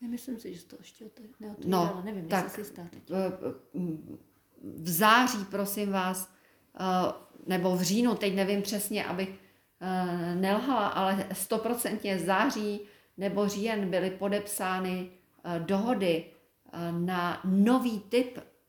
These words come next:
Speaker 2: eh, jaderného reaktoru, který už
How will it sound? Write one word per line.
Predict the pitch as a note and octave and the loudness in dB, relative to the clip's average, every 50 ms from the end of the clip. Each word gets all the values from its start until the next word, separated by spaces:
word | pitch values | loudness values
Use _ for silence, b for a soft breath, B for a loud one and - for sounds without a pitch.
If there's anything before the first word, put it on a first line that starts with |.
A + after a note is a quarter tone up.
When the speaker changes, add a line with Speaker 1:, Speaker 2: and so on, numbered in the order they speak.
| _ _ _ - | _ _ _ -4
Speaker 2:
eh, | E3+ E3+ E3 E3 E3+ - - | -2 0 0 0 -2 -4 -4
jaderného | - E3+ F#3+ F#3+ F#3+ G3 G#3+ A3 G#3 G#3+ G#3+ G#3 G#3 G#3+ G#3+ G#3 | -2 2 2 2 4 4 2 2 2 2 2 2 2 2 2 2
reaktoru, | G3+ G#3 G#3+ A#3 A3+ - - G3+ F3 E3 D3 C#3+ - B B B B B B | 2 2 2 0 -2 -6 -6 -6 -4 -2 -2 -4 -6 B B B B B B
který | B - - G3 G3 G3+ - | B -10 -4 -2 0 0 0
už | - G#3 - - - F#3 | -2 -4 -4 -4 -6 -4